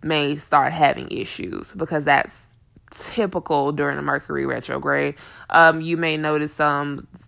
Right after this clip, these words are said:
delays in travel, whatever the case may be, and pay attention.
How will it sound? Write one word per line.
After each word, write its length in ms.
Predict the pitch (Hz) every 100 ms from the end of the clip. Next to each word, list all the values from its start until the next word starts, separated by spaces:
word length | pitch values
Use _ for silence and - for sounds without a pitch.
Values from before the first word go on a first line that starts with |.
| - 143
delays 520 | 156 147 147 147 147
in 100 | 143
travel, 640 | - - 240 214 196 196
whatever 240 | 185 160 156
the 100 | 156
case 260 | 156 151
may 140 | 160 151
be, 380 | 165 196 185 -
and 540 | 170 185 240 254 269 277 - - _ _
pay 320 | - - - 85
attention. 680 | - 415 453 415 359 339